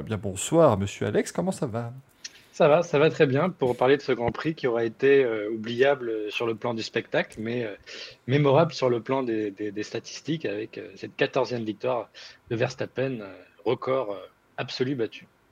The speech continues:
Speaker 1: Exactement. Euh, quatorzième victoire de, de Max Verstappen cette année en, en trente-quatre Grands Prix, donc le pourcentage n'est pas très élevé, hein, de toute façon, c'est le, le truc, euh,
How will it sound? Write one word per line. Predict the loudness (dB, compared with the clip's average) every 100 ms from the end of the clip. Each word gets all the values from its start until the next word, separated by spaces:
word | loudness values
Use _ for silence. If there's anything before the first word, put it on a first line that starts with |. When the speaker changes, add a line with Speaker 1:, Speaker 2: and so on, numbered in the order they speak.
| _ _ _ _ _ -18 -14 -4
Speaker 1:
Exactement. | -2 0 0 -2 -4 -10
Euh, | -8 -6 -8 -8 -10 -12 -16 -12
quatorzième | -10 -4 -4 -2 -2 -2 -2 -6
victoire | -8 -4 -4
de, | -4
de | -8 -8
Max | -8 -6
Verstappen | -6 -2 -2 0 0
cette | -2 0
année | 0 -2
en, | -4 -6 -12 -16 -18 -20 6
en | 6
trente-quatre | 8 6 6 4
Grands | 4 4
Prix, | 4 2
donc | 2 -2
le | -6
pourcentage | -6 -4 -2 0
n'est | 0
pas | 4 6 6
très | 4 2 2
élevé, | 0 -2 -2
hein, | -4
de | 0
toute | 2 2
façon, | -2 -2
c'est | -4 -6
le, | -4 -2
le | -2
truc, | 0 0
euh, | 0